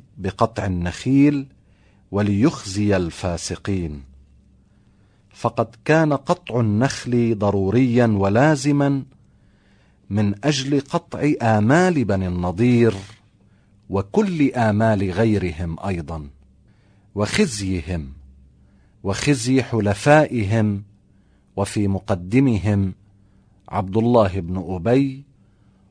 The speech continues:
ومن معه من المنافقين المتعاونين مع اليهود. ويظهر أن قطع النخيل وإحراقه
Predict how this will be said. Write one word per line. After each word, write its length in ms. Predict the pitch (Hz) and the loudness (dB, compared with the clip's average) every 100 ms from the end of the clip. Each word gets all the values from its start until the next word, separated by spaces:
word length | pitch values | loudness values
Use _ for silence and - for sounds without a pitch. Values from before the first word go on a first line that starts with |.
| - | -6
ومن 380 | 98 98 92 90 | -2 -2 -2 0
معه 600 | 123 123 123 98 113 113 | 0 0 -2 -2 0 0
من 200 | 104 98 | 0 -2
المنافقين 960 | 92 87 92 87 85 92 - 123 123 110 | -2 -4 -4 -6 -8 -12 -6 -2 0 0
المتعاونين 1120 | 101 92 - 85 82 87 87 90 123 117 87 | -2 -4 -6 -6 -4 -6 -4 -2 0 -2 -4
مع 160 | 80 76 | -8 -12
اليهود. 540 | 76 78 71 82 71 - - _ _ _ _ _ _ _ _ _ _ _ _ _ _ _ - | -12 -14 -12 -14 -14 -20 -20 _ _ _ _ _ _ _ _ _ _ _ _ _ _ _ -2
ويظهر 840 | 127 156 190 165 156 170 165 160 160 _ _ _ - | 0 2 0 -2 0 4 4 4 0 _ _ _ 0
أن 240 | 131 127 | 2 2
قطع 460 | 123 123 185 139 123 | 0 -2 -2 -2 0
النخيل 680 | 110 104 107 147 147 135 117 | 0 0 -2 -2 0 2 2
وإحراقه 1080 | 110 - - 110 113 - 104 85 98 95 | 0 -2 -2 2 2 2 -2 -2 -4 -4